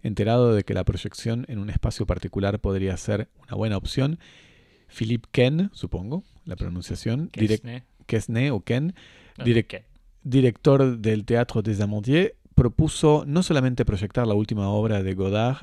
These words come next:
Speaker 1: en las condiciones específicas deseadas por el director, sino ceder el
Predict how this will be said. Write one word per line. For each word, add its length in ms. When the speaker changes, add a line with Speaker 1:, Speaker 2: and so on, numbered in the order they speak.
Speaker 1:
en 120
las 200
condiciones 520
específicas 720
deseadas 400
por 140
el 100
director, 460
sino 240
ceder 320
el 200